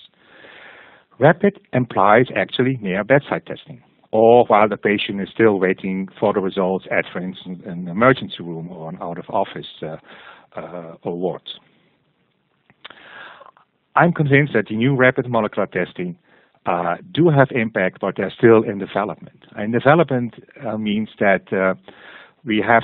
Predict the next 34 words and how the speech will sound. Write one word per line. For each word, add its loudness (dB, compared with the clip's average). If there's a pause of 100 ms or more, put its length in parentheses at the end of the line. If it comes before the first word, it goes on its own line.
still 2
to -10
define -4
the -10
quality -6
indicators -10
for -8
these -16 (100)
systems, -10 (380)
like -4 (200)
what -8
is -8
an -12 (220)
acceptable 0
clinical 2
detection -2
limit, -8 (680)
uh, 2
because -2
most -2
of -10
these -12
systems -8
at -10
this -12
moment, -10 (480)
if -6
not -10
all, -2 (440)
are 0
a -12
qualitative, -8 (140)
uh, -14 (140)
system. -20